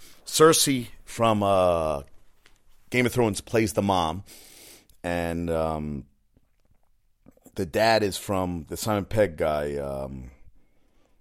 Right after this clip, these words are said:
what the hell's his name? Nick Frost. He's freaking hilarious. The girl, Florence Pugh, I'd never seen in anything before. Actually, she was great. And the brother was, uh,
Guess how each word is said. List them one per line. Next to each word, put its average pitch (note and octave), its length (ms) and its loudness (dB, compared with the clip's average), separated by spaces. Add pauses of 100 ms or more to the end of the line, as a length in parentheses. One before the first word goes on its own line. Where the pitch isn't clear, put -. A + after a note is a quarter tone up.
(140)
what - 120 -20
the E2+ 80 -8
hell's C#2+ 200 -10
his B1 160 -16
name? A#1+ 260 -14 (320)
Nick G#2 240 -4
Frost. E2+ 540 0
He's - 240 -12
freaking - 320 -8
hilarious. C#2+ 460 -6 (640)
The D#2 80 -6
girl, A2+ 420 4
Florence A2 560 -2
Pugh, G2+ 240 -2
I'd E2 140 2
never F2+ 180 -4
seen F2 200 -8
in D#2 140 -8
anything G2 400 -6
before. C2+ 540 -10 (880)
Actually, F#2 280 -10
she - 160 -6
was D3 160 -6
great. F2 360 -4
And F2+ 160 -4
the E2+ 60 0
brother F2+ 640 2 (1080)
was, D#2 520 -6
uh, C2+ 560 -4